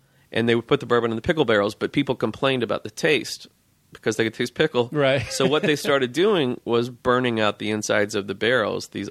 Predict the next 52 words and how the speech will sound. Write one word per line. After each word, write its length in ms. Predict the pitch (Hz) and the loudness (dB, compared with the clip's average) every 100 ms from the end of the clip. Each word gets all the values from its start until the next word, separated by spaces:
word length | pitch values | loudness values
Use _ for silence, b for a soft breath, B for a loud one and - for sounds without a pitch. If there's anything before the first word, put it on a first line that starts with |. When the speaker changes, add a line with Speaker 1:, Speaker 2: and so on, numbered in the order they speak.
| - | 0
Speaker 1:
oak 280 | 123 - | 0 0
barrels. 420 | - 98 95 - - | -2 0 0 -2 -2
They 100 | 98 | -2
would 140 | 95 | -2
char 340 | - 127 160 | -2 0 0
them 220 | 107 98 98 | 0 -4 -6
to 100 | - | -8
burn 260 | 107 110 110 | 0 0 2
out 240 | 107 - | 0 0
all 240 | 110 113 123 | 0 2 2
of 120 | 143 | 0
the 100 | 131 | 0
pickle 220 | 170 - 113 | 0 0 -2
Speaker 2:
Oh, 40 | |
the 60 | 101 | 0
Speaker 1:
taste. 180 | 101 | 0
Speaker 2:
charred 280 | 135 131 117 | 2 0 -2
barrels. 540 | 117 160 120 90 87 - | -4 -4 -4 -4 -10 -6
Speaker 1:
And 140 | 117 | 0
that's 140 | 117 131 | 0 2
where 80 | 123 | 0
we 80 | |
get 120 | 120 104 | 0 -2
the 60 | |
charred 300 | 104 127 113 | 0 2 0
barrels. 460 | 120 151 151 123 117 - | 0 0 2 2 -2 -4
And 460 | 113 120 120 117 - | 0 4 2 0 -6
because 300 | 123 135 123 | -2 0 2
when 220 | 127 123 | 0 0
bourbon 320 | 139 160 165 | 0 0 0
goes 180 | 127 117 | 0 2
into 240 | 143 175 | 2 0
the 80 | 117 | -4
barrel, 300 | 110 113 110 | 0 2 2
it 200 | 95 - | 0 -8
goes 280 | - 120 113 | -4 -2 0
in 100 | 107 | -4
crystal 320 | - 113 - | 0 0 -2
clear, 360 | - 117 90 - | -4 0 0 -2
like 220 | - 101 | -4 -4
moonshine. 540 | 110 113 107 95 90 - _ B B B | 0 0 0 0 0 -4 _ B B B
It's 200 | - - | -8 -6
the 100 | - | -2
char 580 | - - 127 127 107 101 _ - | -2 2 2 2 2 -2 _ -8
in 120 | 107 | -4
the 160 | 104 - | -2 -2
oak 380 | 123 123 69 - - | 2 0 0 -16 -4
that 160 | 110 | 0
actually 300 | 104 - 110 | 0 -2 -4
turns 460 | 101 - 107 104 101 | -4 -2 -2 -2 -6
the 140 | - | -10
color, 520 | 101 113 104 104 101 | -6 -2 0 2 0